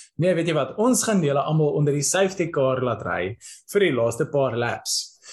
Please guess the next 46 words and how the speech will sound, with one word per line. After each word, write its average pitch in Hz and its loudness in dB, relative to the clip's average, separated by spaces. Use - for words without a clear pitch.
Tot 285 4
die 240 4
laaste 139 2
lap 127 -2
waar 131 2
Red 165 0
Bull 180 0
toe 160 -2
nou 139 -2
die 131 0
hele 185 4
tyd 185 -2
in 147 0
die, 143 -2
op 139 -4
die 139 2
hoeter 135 2
is 147 0
en 127 -4
met 117 -2
hulle 117 -2
kla 202 0
en 147 -2
vir 131 -2
hulle 131 2
sê, 127 -2
"Luister 196 -2
hierso 170 0
boys, 151 0
ons 220 4
wil 208 6
race, 175 0
ons 190 0
wil 190 4
race, 170 2
gee 196 4
vir 202 0
ons 175 -2
'n 170 -2
kans, 185 0
Michael." 151 2
En 175 0
Michael 208 2
is 190 0
toe 202 0
soos, 202 0